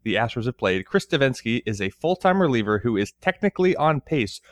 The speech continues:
for two hundred and thirty-five strikeouts this season. I looked it up. The most strikeouts in a single season of all time, according to Baseball Reference, for a relief pitcher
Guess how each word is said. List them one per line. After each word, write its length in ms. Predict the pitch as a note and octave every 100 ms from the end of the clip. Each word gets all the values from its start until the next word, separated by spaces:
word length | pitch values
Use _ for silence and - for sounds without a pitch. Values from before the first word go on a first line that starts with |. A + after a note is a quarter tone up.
| - _
for 200 | A#2+ A2
two 300 | - A3+ A3
hundred 360 | F#3 E3 E3
and 180 | D3 A#2
thirty-five 720 | - D#3 E3 D#3+ - C#3 C#3
strikeouts 640 | B2 - B2+ B2+ B2 - -
this 140 | F#2
season. 460 | - F3 D#3+ D#3 D#3+ _ _
I 300 | - G#2+ G#2+
looked 200 | G#2+ A#2+
it 80 | B2
up. 180 | B2 A#2+
The 140 | A#2+
most 400 | A2+ C3 E3+ -
strikeouts 680 | - - C#3+ - B2 B2 - -
in 120 | G#2+
a 60 | G2
single 300 | - B2+ A#2
season 340 | B2+ A#2 A2 _ -
of 100 | D3
all 160 | F#3 G3+
time, 380 | E3 C3+ C3 A#2+
according 280 | - A#2 A2
to 40 |
Baseball 280 | G2+ - G2+
Reference, 400 | G#2+ - A2 -
for 420 | - - G#2+ G#2 -
a 100 | G#2
relief 420 | G2+ A2+ F#3 -
pitcher 380 | D3+ - F#3